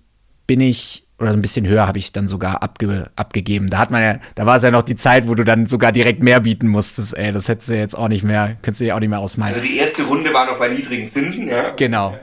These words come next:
Speaker 2: ja.
Speaker 1: genau. Und dann die Z-, und dann habe ich einfach eben mir das durchkalkuliert und gesagt, "Du, ähm, hundert, hundertdreiundzwanzigtausend ist jetzt mein freches Angebot, also ungefähr zwanzig Prozent unter dem,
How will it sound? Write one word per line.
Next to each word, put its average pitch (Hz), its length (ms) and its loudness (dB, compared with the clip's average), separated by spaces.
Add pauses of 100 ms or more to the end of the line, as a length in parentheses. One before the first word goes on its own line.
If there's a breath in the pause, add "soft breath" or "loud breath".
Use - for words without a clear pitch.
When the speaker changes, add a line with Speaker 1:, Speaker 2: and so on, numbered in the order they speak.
Speaker 2:
ja. 127 60 -14
Speaker 1:
genau. 107 240 0
Und 107 160 -2
dann 123 100 0
die 120 120 -2
Z-, - 260 -6
und 117 280 -2
dann 139 380 2
habe 120 200 0
ich 135 120 0
einfach 127 260 0 (280)
eben 120 360 0
mir 120 100 2
das 110 160 0
durchkalkuliert 170 720 2
und 131 100 -4
gesagt, 127 340 -2
"Du, 185 220 0 (800)
ähm, 117 440 2 (200)
hundert, 147 520 2 (420)
hundertdreiundzwanzigtausend 131 1800 0 (420)
ist 135 180 2
jetzt 135 160 -2
mein 120 160 0
freches 117 340 -2
Angebot, 151 680 2
also 104 260 -2
ungefähr 117 480 0
zwanzig - 380 -2
Prozent 113 520 0
unter 120 360 2
dem, 113 420 2